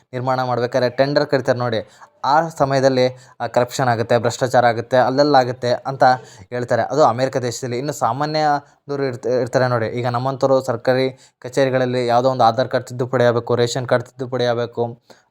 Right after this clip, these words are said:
date of birth ಚೇಂಜ್ ಮಾಡ್ಬೇಕು ಅಂತ ಹೋದ್ರಾಗಿನ ನಮ್ಮ ಹತ್ರ ಒಂದಷ್ಟು ಹಣ ಸುಲಿತಾರೆ ನೋಡಿ. ಆ ರೀತಿಯ ಭ್ರಷ್ಟಾಚಾರ ಅಮೆರಿಕ ದೇಶದಲ್ಲಿ ಇಲ್ಲ.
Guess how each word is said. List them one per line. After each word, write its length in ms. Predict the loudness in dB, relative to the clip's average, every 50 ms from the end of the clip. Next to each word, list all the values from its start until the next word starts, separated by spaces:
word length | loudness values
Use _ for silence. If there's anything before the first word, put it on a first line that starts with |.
| -12
date 200 | -2 2 2 4
of 100 | 4 4
birth 200 | 4 4 0 0
ಚೇಂಜ್ 200 | 0 -2 -2 -2
ಮಾಡ್ಬೇಕು 320 | -2 0 0 0 0 0 -2
ಅಂತ 160 | -2 2 4
ಹೋದ್ರಾಗಿನ 400 | 4 4 4 2 0 -2 -2 -4 -6 -6 -8 _ _ _ _ -12
ನಮ್ಮ 140 | -8 -2 -2
ಹತ್ರ 160 | -2 0 2
ಒಂದಷ್ಟು 340 | 0 2 2 0 -2 0 -2
ಹಣ 160 | 0 2 2
ಸುಲಿತಾರೆ 360 | 0 0 0 -6 -2 -4 -4 -4
ನೋಡಿ. 180 | -2 -4 -4
ಆ 240 | -4 0 2 4 4
ರೀತಿಯ 280 | 4 2 2 2 2 2
ಭ್ರಷ್ಟಾಚಾರ 520 | 2 0 -2 2 0 2 2 4 2 2
ಅಮೆರಿಕ 420 | 2 0 0 -4 -2 -2 -2 -2
ದೇಶದಲ್ಲಿ 520 | -2 -4 -4 -6 -4 -6 -4 -4 -4 -4 -4
ಇಲ್ಲ. 140 | -4 -4